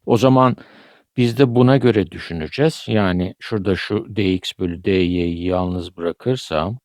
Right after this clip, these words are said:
artı burada iki bölü y x eşittir. Burada da y ile böleceğim için beş y kare kaldı sağ tarafta da. Tabii ki biz burada artık P X aramayacağız.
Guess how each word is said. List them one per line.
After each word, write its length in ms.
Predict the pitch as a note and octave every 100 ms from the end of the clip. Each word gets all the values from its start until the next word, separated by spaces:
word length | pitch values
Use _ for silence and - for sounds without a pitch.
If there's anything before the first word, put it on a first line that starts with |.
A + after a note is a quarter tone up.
| -
artı 580 | G2+ F#2+ - - G2+ G2+
burada 340 | G#2 G2 G2
iki 360 | - F#2 - F#2
bölü 220 | F#2+ E2+
y 520 | F2 E2+ F2+ F#2 F2
x 600 | F2 - G#2+ A#2+ - - -
eşittir. 580 | F#2+ - - - - A#2+
Burada 560 | G#2 G#2 A2 F2+ E2 C#2+
da 220 | A2+ C#3+ _ _ - - - _ -
y 260 | G#2+ G#2+
ile 260 | G#2+ F#2 E2+
böleceğim 500 | F#2 F2 F2 E2+ D#2+
için 300 | E2 - D#3
beş 240 | A2 G2+
y 100 | F#2
kare 460 | E2+ - E2 E2 G2+
kaldı 600 | - A#2 F#2+ F2 E2 - _
sağ 340 | - G2+ E2+
tarafta 500 | D#2+ D#2+ C#2 - C2
da. 140 | - _ _ _
Tabii 300 | D3+ A#2 G#2+
ki 280 | - G#2+ F#2+ _ _ - _ -
biz 180 | G#2+ F#2
burada 220 | G2+ G2
artık 360 | F#2+ - - -
P 200 | A2+ G#2
X 340 | G#2+ - - -
aramayacağız. 960 | G2 G2+ A2+ G#2 E2 D#2 F2 B2 D#3